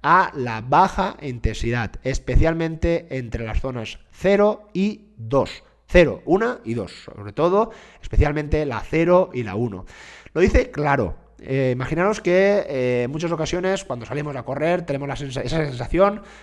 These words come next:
de que, mm, si vamos tan lento, no vamos a generar esa, generar esas adaptaciones. Yo creo que en este episodio, en estos episodios, mejor dicho, en este podcast, eh, yo creo que ya soy muy pesado con esto, lo de correr lento y de, eh, de generar esas adaptaciones.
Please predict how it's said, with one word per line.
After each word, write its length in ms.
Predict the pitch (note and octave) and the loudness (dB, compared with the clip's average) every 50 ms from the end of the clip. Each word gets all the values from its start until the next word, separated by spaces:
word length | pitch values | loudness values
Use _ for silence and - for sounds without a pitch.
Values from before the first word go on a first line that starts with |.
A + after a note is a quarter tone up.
| - - - | -20 -14 -6
de 220 | - D3+ D#3 D#3 | -2 -2 -2 0
que, 340 | D#3 D3+ C#3+ C#3 C3+ B2+ B2 | 0 0 0 0 0 -2 -4
mm, 440 | B2 A#2+ A#2 A#2 A#2 A2+ A2+ A2 G#2+ | -6 -10 -12 -14 -14 -14 -14 -14 -10
si 140 | - C#3+ | -8 -6
vamos 220 | C#3+ D#3+ D#3+ D3 - | -4 -4 -6 -6 -8
tan 140 | C3 C3 C#3+ | -8 -6 -6
lento, 340 | D#3 E3 D#3+ - E3 E3 | -6 -6 -6 -6 -6 -6
no 300 | D3 C3+ B2+ D3 D3 C#3+ | -8 -8 -6 -4 -2 0
vamos 340 | C3 C3 C3 C3+ C3 B2 A#2+ | 0 0 -2 -2 -4 -6 -4
a 160 | B2 A#2+ A#2 | -4 -4 -4
generar 320 | A2 - B2 A#2 A#2+ A#2 A#2 | -4 -6 -8 -8 -6 -6 -4
esa, 460 | A2+ - A#2+ A2 G#2+ G#2+ G#2 - - - G2+ | -4 -6 -6 -8 -8 -8 -8 -8 -10 -10 -12
generar 380 | - - C3+ B2+ B2+ C3 C3+ B2+ | -8 -6 -4 -2 -2 0 0 0
esas 240 | C3+ C#3 B2 A#2 | -2 -2 -4 -4
adaptaciones. 580 | B2 A#2+ A2+ G#2+ - G#2+ G2+ - A#2+ A2+ G2+ G2+ | -4 -4 -6 -6 -6 -2 0 0 0 0 -2 -8
Yo 140 | A#2 C3+ C3+ | -6 -4 0
creo 180 | D#3 D3+ D3+ | 0 0 0
que 200 | D3 D3 C#3 C3+ - - - - - - - - | 0 -2 -2 -4 -6 -10 -20 -20 -20 -18 -8 -4
en 120 | C3+ D3 | 0 4
este 180 | D3+ - - D#3+ | 8 8 8 8
episodio, 720 | D3+ C#3+ - C#3+ D3 D#3 D#3 D#3+ D#3+ D#3+ E3 D#3+ - - | 6 4 2 2 2 4 4 4 4 4 2 0 -2 -8
en 100 | - C3 | -10 -8
estos 280 | C#3+ B2+ - D3+ C#3 C3 | -8 -8 -8 -8 -6 -6
episodios, 480 | C#3+ B2 B2+ - B2+ B2 C3+ C#3 C3 B2+ | -6 -6 -6 -6 -4 -2 -2 -2 -2 -4
mejor 200 | G2+ - A2+ A#2+ | -6 -8 -8 -6
dicho, 460 | B2+ B2 - - C#3 C3+ C#3 - - | -6 -6 -6 -6 -8 -6 -8 -10 -12
en 80 | G#2 | -14
este 160 | G2+ - A2+ G#2+ | -14 -14 -14 -10
podcast, 580 | - - C#3 C3 - - B2+ - C3 - - - | -6 -6 -6 -4 -2 0 0 0 -2 -4 -8 -12
eh, 400 | - A2 G2 G2 G2+ G2 F#2+ F#2+ | -8 -6 -6 -4 -4 -6 -6 -6
yo 80 | G#2 G#2+ | -8 -8
creo 160 | B2 A2+ G#2+ | -8 -8 -10
que 80 | - A#2 | -10 -10
ya 140 | G2+ F#2 - | -8 -8 -8
soy 240 | - - G#2+ G#2+ | -8 -8 -10 -10
muy 260 | A2+ B2 C#3 D3 D#3 C#3 | -8 -6 -4 -2 2 6
pesado 380 | - B2 - B2+ A#2+ G#2+ A2+ | 8 8 8 8 6 2 0
con 120 | G#2 A#2 A#2+ | -2 -2 0
esto, 300 | B2+ - - D3+ D3+ C#3+ | 0 0 2 2 2 2
lo 80 | B2+ | 2
de 100 | A2+ A#2+ | 0 0
correr 300 | A#2+ C#3 B2 B2+ B2+ A#2+ | -2 -2 -4 -4 -4 -4
lento 320 | A#2+ A#2+ B2+ C3+ C3 C3 C3+ | -4 -4 -4 -4 -4 -2 -2
y 60 | C3 | 0
de, 680 | A#2+ A2 A2+ A2 G#2+ G2+ G2+ G2+ G#2 - - A2+ G2 | 0 0 0 0 0 -2 -2 -4 -6 -8 -6 -6 -6
eh, 40 | F#2+ | -4
de 520 | F#2+ G2 G2+ G2+ G2 G2 G2 G#2 G2 F2 - | -4 -4 -4 -4 -4 -6 -10 -14 -16 -12 -10
generar 260 | - B2+ B2 B2+ B2+ | -8 -8 -6 -6 -6
esas 200 | - C3+ C3 A#2+ | -4 -4 -2 -2
adaptaciones. 560 | A#2 A#2 A#2 B2 - C#3 D3 F#3 A3 A3 | -2 -4 -4 -2 -2 0 0 -2 -2 -4